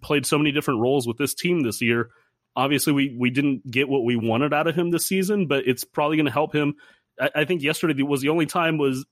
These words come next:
uh, uh, against Charlotte when he got overly aggressive. Instead of feeding Rudy, he went to the basket, and that's somewhere even Bill Land was saying, or Sean Elliott was saying, "You gotta give it to Rudy there. You have to give it to Rudy there."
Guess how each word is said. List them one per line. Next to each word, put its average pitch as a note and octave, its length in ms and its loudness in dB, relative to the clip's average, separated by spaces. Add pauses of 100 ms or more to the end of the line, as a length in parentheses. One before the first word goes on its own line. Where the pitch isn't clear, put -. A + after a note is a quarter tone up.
uh, B2 300 2 (160)
uh, C3 140 0
against C#3 340 -2
Charlotte F#3 460 0 (320)
when C3+ 80 0
he D#3 80 2
got D#3+ 180 -2
overly D3 340 0
aggressive. C3+ 400 -2
Instead C3+ 260 0
of - 80 -6
feeding C#3+ 260 0
Rudy, C3 180 2
he C3 120 0
went B2+ 140 -4
to C3 60 -10
the A#2 80 -6
basket, A#2 440 -2
and A#2 120 -2
that's A#2+ 160 -4
somewhere C3+ 400 0 (240)
even D3+ 220 0
Bill D3 180 0
Land C#3+ 200 2
was - 80 0
saying, C3 200 0 (200)
or C3 120 2
Sean E3+ 280 0
Elliott D#3 200 2
was C3+ 120 0
saying, C#3+ 160 2
"You A2+ 120 2
gotta C#3 320 0
give B2+ 140 0
it B2+ 80 0
to B2 100 -4
Rudy B2 280 0
there. A2 180 -2
You G#2+ 140 -4
have - 300 -2
to C3 60 -2
give B2 140 0
it A#2 80 -4
to C3 120 -4
Rudy B2 200 0
there." G2+ 300 -4